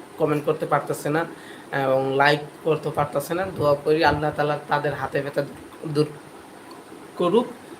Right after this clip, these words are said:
এবং বেশি বেশি লাইক কমেন্ট করার সুযোগ করে দিক। <laughs>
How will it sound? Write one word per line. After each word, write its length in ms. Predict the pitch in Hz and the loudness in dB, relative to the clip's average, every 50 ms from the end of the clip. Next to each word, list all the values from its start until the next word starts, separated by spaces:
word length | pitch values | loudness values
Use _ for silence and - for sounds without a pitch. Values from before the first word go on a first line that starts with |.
| - - - - - | -18 -18 -18 -6 2
এবং 220 | - 202 240 254 240 | 6 6 6 6 6
বেশি 280 | 170 175 190 185 233 | 4 2 2 2 2
বেশি 180 | 226 - - 196 160 | 0 0 0 0 4
লাইক 280 | 151 156 156 165 160 - - | 6 6 8 6 6 4 2
কমেন্ট 260 | 165 156 156 156 156 156 | 2 4 4 2 2 4
করার 200 | 156 170 190 190 | 4 6 6 6
সুযোগ 420 | - - - - 233 226 269 - - - | 4 0 -6 -4 -2 0 0 -2 -2 0
করে 200 | 226 190 160 147 | 2 2 4 4
দিক। 200 | - 127 123 - - - - - - - - - - - - | 2 0 -4 -10 -10 -12 -12 -12 -14 -16 -18 -18 -18 -10 -6
<laughs> 460 | 214 208 208 - 170 156 - - - | -6 -6 -6 -6 -10 -12 -14 -16 -18